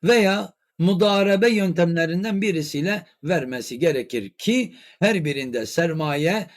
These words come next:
zarar riskine girer ve kardan serbest sözleşmeyle belirlenecek yüzde kadar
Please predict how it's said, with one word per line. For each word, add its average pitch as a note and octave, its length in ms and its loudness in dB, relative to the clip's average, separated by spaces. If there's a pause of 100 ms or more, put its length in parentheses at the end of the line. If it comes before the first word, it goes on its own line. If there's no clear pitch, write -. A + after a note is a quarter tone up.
(140)
zarar D3+ 460 0
riskine C#3 580 -4
girer G3 540 0 (260)
ve B2 180 -2
kardan C#3+ 720 -2 (1400)
serbest C#3+ 680 -2
sözleşmeyle B2+ 760 -6
belirlenecek C3 840 -4 (320)
yüzde C#3+ 540 0
kadar D#3+ 520 -8